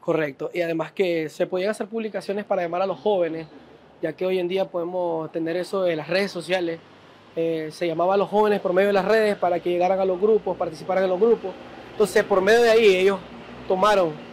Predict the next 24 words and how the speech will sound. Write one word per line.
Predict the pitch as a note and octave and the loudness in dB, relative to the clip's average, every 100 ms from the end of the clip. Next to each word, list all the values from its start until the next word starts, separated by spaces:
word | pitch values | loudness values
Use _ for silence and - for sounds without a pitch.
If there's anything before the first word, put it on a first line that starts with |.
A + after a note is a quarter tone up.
| - - - - | -20 -20 -20 -8
personas | F3 E3 G#3 G3 F#3+ F#3 - - - - - | -8 -2 -2 0 -4 -8 -18 -20 -20 -20 -6
que | F3 E3+ E3+ E3+ E3 E3 | -2 0 2 0 0 0
ellos | F#3 G3 F#3 - | 2 0 -2 -8
pensaban | F3+ E3+ G3 G3 | -6 -2 -2 -2
que | F3 | -4
estaban | E3 F#3 F#3 | -4 -2 -2
en | F3+ | 0
liderazgo, | E3+ F3 F#3+ F#3 F3 E3 - _ _ _ _ _ | 0 2 2 0 -6 -12 -14 _ _ _ _ _
ya, | F3+ F3+ - | -6 -6 -2
o | F3+ E3+ | 0 0
las | E3 - | 0 -6
personas | E3 F#3 F#3+ | -8 -6 -8
que | - | -12
estaban | - F#3+ F3+ | -8 -6 -6
con | F3 | -6
más | F3 E3 | -8 -8
tiempo | F3+ F3+ E3 | -6 -6 -4
dentro | E3 D#3 | -6 -4
de | D#3 | -4
la | C#3 | -4
tradición. | D3+ C#3 C#3 D3+ C#3+ | -6 -6 -10 -14 -10
Me | F3+ E3 | -8 -8
acusaron | - - E3+ F3 | -8 -6 -4 -4
de | F3 F3 E3+ | -4 -4 -4